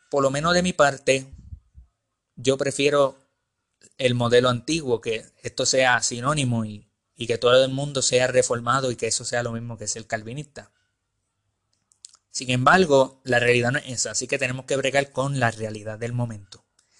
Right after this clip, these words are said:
Y cuando bregamos con la realidad del momento, nos damos cuenta que hay muchos neocalvinistas y, y nuevos calvinistas que, que,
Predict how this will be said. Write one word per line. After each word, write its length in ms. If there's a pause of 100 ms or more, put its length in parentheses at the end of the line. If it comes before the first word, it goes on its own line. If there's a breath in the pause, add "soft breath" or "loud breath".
(760)
Y 100
cuando 260
bregamos 320
con 120
la 60
realidad 360
del 80
momento, 400
nos 120
damos 200
cuenta 360
que 100
hay 40
muchos 360
neocalvinistas 1120
y, 320
y 40
nuevos 500
calvinistas 640
que, 260
que, 320